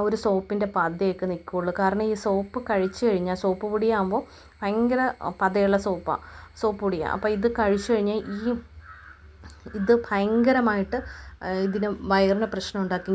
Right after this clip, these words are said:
ഗ്യാസിൻ്റെ പ്രശ്നം ഉണ്ടാക്കും. കോഫി പൗഡറും അതുപോലെ തന്നെയാണ് കേട്ടോ. അപ്പോൾ ഈ കടുകും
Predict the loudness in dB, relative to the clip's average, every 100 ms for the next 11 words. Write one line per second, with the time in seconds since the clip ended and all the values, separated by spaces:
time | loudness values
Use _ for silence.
0 | 4 4 2 0 -4 -4 -6 -2 -2 0
1 | -2 -2 -2 2 2 0 0 2 4 4
2 | 4 0 0 0 0 -2 -2 -4 -6 -14
3 | -12 -4 0 0 0 0 4 4 4 2